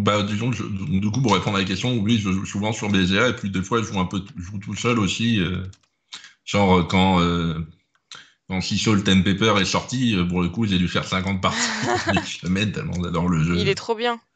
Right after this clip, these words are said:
Speaker 1: Et je l'ai même, euh, je l'ai même à la maison. Alors, j'ai, voilà, information. Moi, je sleeve mes jeux. Donc, quand vous achetez des, des jeux de cartes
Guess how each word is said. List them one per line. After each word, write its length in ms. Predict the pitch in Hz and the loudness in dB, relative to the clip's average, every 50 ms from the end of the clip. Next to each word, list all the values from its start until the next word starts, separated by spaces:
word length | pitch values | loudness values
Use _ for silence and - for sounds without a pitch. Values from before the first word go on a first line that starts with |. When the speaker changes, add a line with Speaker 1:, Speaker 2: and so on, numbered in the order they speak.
| _ _ - - - - - | _ _ -16 -16 -12 -2 2
Speaker 1:
Et 60 | - | 2
je 140 | - 92 107 | 4 6 6
l'ai 160 | 110 117 117 | 6 6 4
même, 260 | 117 120 127 131 117 | 4 4 4 4 4
euh, 300 | 107 101 101 98 95 95 95 92 90 85 - _ - - _ | 2 2 2 2 0 -4 -6 -8 -10 -12 -14 _ -20 -20 _
je 120 | - 104 | -6 -4
l'ai 120 | 107 117 123 | -2 0 0
même 200 | 135 151 160 147 139 | 0 0 0 0 -2
à 80 | 143 | -2
la 120 | 147 143 147 | 0 0 0
maison. 360 | 147 143 135 139 143 165 - | -2 -4 -4 -4 -6 -4 -2
Alors, 220 | - 123 117 101 101 | -2 -2 -2 -2 -2
j'ai, 140 | 110 135 165 165 - - 92 - | -4 -4 -4 -6 -8 -14 -18 -12
voilà, 440 | - 107 110 120 151 160 156 - - - _ - _ _ _ | -6 -4 -4 -2 -2 -4 -6 -8 -16 -20 _ -20 _ _ _
information. 720 | - 123 139 - 180 180 170 156 147 147 - 120 107 101 - - _ _ _ - - - _ _ 107 | -4 -4 -2 -2 -2 -2 0 0 -2 -2 -4 -8 -8 -10 -12 -16 _ _ _ -20 -20 -20 _ _ -4
Moi, 140 | - 175 | -2 -2
je 140 | 143 131 123 | 0 -2 -2
sleeve 400 | 117 - - 180 202 185 160 151 | -4 -4 -2 -2 -2 0 0 0
mes 160 | 143 143 127 | 0 0 0
jeux. 400 | 107 113 113 107 - - - _ _ _ _ _ _ - - - - _ _ _ _ | 2 2 0 0 -2 -6 -12 _ _ _ _ _ _ -20 -20 -20 -20 _ _ _ _
Donc, 420 | 120 190 214 170 123 - - - - _ - _ - - _ _ | -6 -4 -4 -4 -6 -6 -10 -16 -18 _ -20 _ -20 -20 _ _
quand 180 | - 151 202 196 | 0 0 2 2
vous 220 | 160 151 127 127 | 4 2 2 2
achetez 340 | 127 123 - - 220 233 196 | 0 0 -2 -2 -2 -2 0
des, 240 | 151 156 151 135 - | 2 2 2 2 0
des 240 | - 107 123 123 117 | -2 -4 -4 -2 -2
jeux 160 | 123 151 147 | 0 -2 -2
de 80 | - | -2
cartes 520 | - - 120 117 - - - - - - | 0 2 2 2 2 0 -8 -16 -20 -20